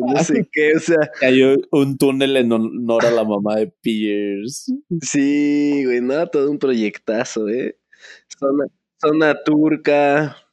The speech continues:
Speaker 2: Que de hecho ahí hay un momento bonito que a mí me gusta, o sea, luego yo sí soy malo para agachar referencias y para así, ya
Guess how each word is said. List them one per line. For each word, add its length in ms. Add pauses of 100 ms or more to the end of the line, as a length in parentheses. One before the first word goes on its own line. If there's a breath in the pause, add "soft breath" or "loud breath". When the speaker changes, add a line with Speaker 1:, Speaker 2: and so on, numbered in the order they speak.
Speaker 2:
Que 140
de 80
hecho 180
ahí 140
hay 160
un 80
momento 640
bonito 520
que 120
a 20
mí 140
me 100
gusta, 540 (280)
o 60
sea, 140
luego 200
yo 120
sí 100
soy 200
malo 460
para 220
agachar 400
referencias 880
y 60
para 260
así, 420
ya 220